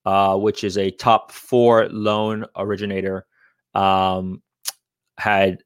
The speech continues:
had increased their, uh, the requirements of fico scores to at least seven hundred. Um, and they just, they really tighten the guidelines. It doesn't mean they're, they're out of the business by any means, but they tighten it.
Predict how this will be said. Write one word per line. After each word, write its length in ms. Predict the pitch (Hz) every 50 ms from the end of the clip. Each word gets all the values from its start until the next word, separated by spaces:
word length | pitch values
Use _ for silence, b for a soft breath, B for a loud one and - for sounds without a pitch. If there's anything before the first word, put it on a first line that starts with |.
| _ -
had 280 | - 101 101 95 92 -
increased 540 | 113 117 113 - - - 123 120 - - -
their, 160 | 110 101 101 101 - _ _ _
uh, 640 | 85 85 90 90 87 85 80 76 71 65 64 60 - - _ _ _ _ _ _ _ _ _ 110
the 100 | 104 95
requirements 640 | 98 - - 135 120 117 117 107 101 95 92 - -
of 180 | - 98 92
fico 300 | - - 107 107 - 123
scores 360 | 113 - - 127 135 143 139 -
to 100 | 110 101
at 80 | 92
least 260 | 101 98 95 95 -
seven 200 | - 107 98 95
hundred. 480 | 95 123 131 127 131 131 127 123 120 b b b b b b b b _
Um, 880 | 90 95 98 98 98 95 92 92 92 92 92 92 95 92 95 101 - _ _ _ _ _ _
and 200 | 95 98 95 95
they 220 | 98 95 98 101 101
just, 300 | - - 101 95 - -
they 100 | 113 104
really 220 | 127 135 135 117
tighten 320 | - - 113 113 113 107
the 80 | 98 98
guidelines. 600 | 90 95 90 90 95 92 90 78 78 - - - -
It 60 | 117
doesn't 220 | 131 135 135 143
mean 120 | 131 123 120
they're, 200 | 120 110 - - 104
they're 180 | 107 - -
out 140 | 98 110 113
of 60 | 107
the 60 | 98
business 360 | 90 98 104 104 101 107 104 -
by 160 | - 87 -
any 200 | - 95 107 104
means, 280 | 98 101 113 135 151
but 100 | - -
they 80 | 104 98
tighten 380 | - - - 104 101 104 95 90
it. 180 | 82 80 -